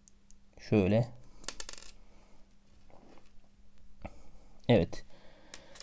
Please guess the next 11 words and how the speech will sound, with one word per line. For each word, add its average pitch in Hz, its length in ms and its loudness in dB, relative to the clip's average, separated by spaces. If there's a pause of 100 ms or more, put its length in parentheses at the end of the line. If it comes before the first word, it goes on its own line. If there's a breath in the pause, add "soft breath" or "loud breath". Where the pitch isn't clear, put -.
(2250 soft breath)
Bunun 131 180 12
içerisinde 120 420 12
birçok 127 300 8
lens 120 440 12
var. - 340 12 (1400 soft breath)
Bunu 127 260 10
da 107 160 10
böyle 120 200 12
göstermiş 110 560 10
olalım 107 280 10
sizlere. 101 480 8